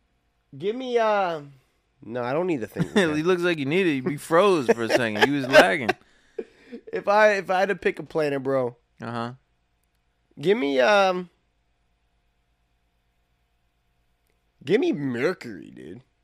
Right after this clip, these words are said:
Speaker 2: Mercury?
Speaker 1: Give me Mercury, dude.
Speaker 2: Ain't that joint poison?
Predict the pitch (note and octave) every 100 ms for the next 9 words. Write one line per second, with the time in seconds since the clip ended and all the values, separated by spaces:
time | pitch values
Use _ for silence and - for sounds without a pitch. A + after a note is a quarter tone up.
0 | _ _ _ _ _ - G#3 - - -
1 | D#3 C4 D4 E3 C#3 D3+ E3 A#2+ F#2 D2+
2 | F2+ F#2 A#2+ _ _ _ _ - D3+ F3
3 | G3 G#3+ E3 - C#3 F3+ G#3+